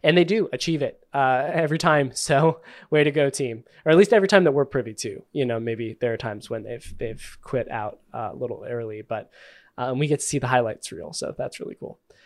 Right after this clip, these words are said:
Um, so they go back to hunting on points dot com,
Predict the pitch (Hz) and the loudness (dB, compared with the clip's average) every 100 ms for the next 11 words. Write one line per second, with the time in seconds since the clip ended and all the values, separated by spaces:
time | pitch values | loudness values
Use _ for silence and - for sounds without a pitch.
0 | _ _ _ _ _ _ _ _ 147 156 | _ _ _ _ _ _ _ _ 6 6
1 | 147 143 143 - _ - 180 175 170 151 | 6 2 -6 -10 _ 4 4 4 0 2
2 | 156 180 175 - 180 185 170 156 175 170 | 4 6 4 4 0 2 2 2 0 0
3 | 160 - 208 208 208 | -2 2 6 8 6